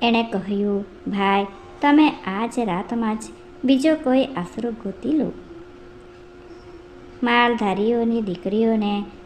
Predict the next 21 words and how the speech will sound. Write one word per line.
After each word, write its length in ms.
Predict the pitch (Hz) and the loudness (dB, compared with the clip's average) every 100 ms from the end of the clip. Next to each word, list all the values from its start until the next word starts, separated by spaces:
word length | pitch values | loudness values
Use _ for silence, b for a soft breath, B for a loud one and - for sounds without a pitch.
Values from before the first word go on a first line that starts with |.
| - - - - - - | -20 -20 -20 -20 -20 -10
સનસ 480 | - 285 285 302 294 | 2 6 6 4 2
આવી 260 | 196 190 240 | -4 -2 -2
ગયેલ 380 | - 190 220 302 | -2 -4 -4 -4
છે 300 | - 208 - - - - | -2 -2 -2 -8 -20 -4
ને 180 | 240 247 | 0 0
આ 280 | - 214 240 | 0 0 -2
શિકારનું 720 | 240 175 - 214 233 233 226 | -2 -6 -4 0 0 0 -2
ટોળું 380 | 185 185 220 220 | -2 0 -2 0
પણ 240 | 202 202 202 - - | 0 0 -2 -10 -2
ગંધ 320 | 247 285 294 | 2 4 4
લીધા 400 | 294 208 - 233 | 4 2 0 -2
વગર 360 | 233 220 233 220 | -2 -2 -2 -2
નહીં 340 | 180 175 226 | -4 -4 -4
ગયું 360 | 220 190 190 240 190 | -4 -4 -4 -6 -4
હોય. 280 | 180 220 170 - B B B - - | -4 -4 -6 -10 B B B -12 -2
અમે 300 | 202 214 226 | 0 2 2
પણ, 360 | 202 202 196 - - - | 2 0 0 -6 -14 -6
બેન, 360 | 202 202 202 202 - - - | 0 2 2 0 -6 -18 -2
એક 340 | 285 302 294 254 | 2 2 2 2
દાડાની 500 | 180 202 233 233 233 | 0 0 0 0 -2
જ 140 | - | -6